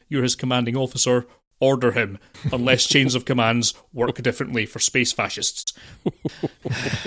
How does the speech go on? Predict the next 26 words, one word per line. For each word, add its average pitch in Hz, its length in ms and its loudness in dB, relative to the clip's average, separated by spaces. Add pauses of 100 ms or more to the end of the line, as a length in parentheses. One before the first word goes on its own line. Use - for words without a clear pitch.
(680)
For 185 120 0
all 180 120 4
this, 143 280 4
now 147 140 0
they're 131 140 2
firmly 131 360 0
in 120 60 0
the 113 120 -2
Star 127 320 2
Wars 120 260 0
a 113 60 -6
year 123 200 -2
groove, 139 380 -2
it - 100 -12
feels 131 280 -2
less 123 200 0
necessary 131 420 -4
to 131 80 -4
give 120 120 -4
you 117 100 -4
much - 240 -8
of 123 60 -6
a 113 60 -4
review 117 240 -2
for 131 120 -4
them. 143 200 -2